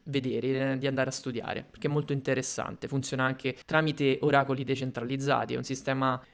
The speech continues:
veramente strutturato in modo interessante. In questa fase non dobbiamo fare nulla, è un'infrastruttura che opera in modo automatico.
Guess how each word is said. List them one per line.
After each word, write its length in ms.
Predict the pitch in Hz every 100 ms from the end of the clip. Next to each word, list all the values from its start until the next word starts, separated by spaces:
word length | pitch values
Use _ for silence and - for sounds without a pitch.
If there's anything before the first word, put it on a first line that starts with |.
| -
veramente 960 | 147 165 175 165 - 165 - - _
strutturato 840 | - - 139 135 143 135 123 131 135
in 100 | 139
modo 200 | 127 120
interessante. 720 | 120 - 123 - 117 - - -
In 80 |
questa 220 | 151 175 185
fase 180 | 143
non 100 | 139
dobbiamo 240 | 127 123 127
fare 200 | 127 127
nulla, 240 | 139 117
è 20 |
un'infrastruttura 840 | 120 123 - 127 - 123 - 143 127
che 100 | 123
opera 280 | 127 123 120
in 80 | 120
modo 500 | 123 117 123 - -
automatico. 800 | 139 131 123 117 113 117 123